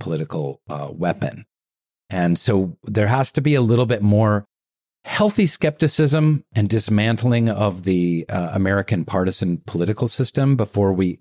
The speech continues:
go there. That being said, I think that voices of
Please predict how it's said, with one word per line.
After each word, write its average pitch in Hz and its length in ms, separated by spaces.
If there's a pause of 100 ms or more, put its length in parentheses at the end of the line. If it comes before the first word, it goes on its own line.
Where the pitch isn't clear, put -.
go 95 240
there. 151 480 (580)
That 135 300
being 131 300
said, 123 560 (840)
I 104 160
think 135 360
that 95 400 (180)
voices 101 880
of 87 440